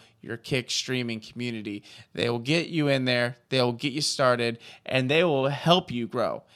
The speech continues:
Not by follow for follow or anything like that. They will actually look at your content.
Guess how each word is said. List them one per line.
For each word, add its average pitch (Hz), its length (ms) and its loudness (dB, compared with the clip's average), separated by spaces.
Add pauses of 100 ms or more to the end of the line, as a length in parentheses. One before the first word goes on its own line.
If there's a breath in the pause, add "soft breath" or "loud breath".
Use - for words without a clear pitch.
(120 soft breath)
Not 220 320 6
by 180 540 8
follow 139 240 8
for 151 120 -2
follow 131 320 8
or 123 40 2
anything 123 260 -4
like 120 200 -4
that. 120 240 0
They 127 100 -2
will 135 180 0
actually 139 420 -2
look 135 160 -6
at - 40 -14
your 127 140 -6
content. 120 600 -6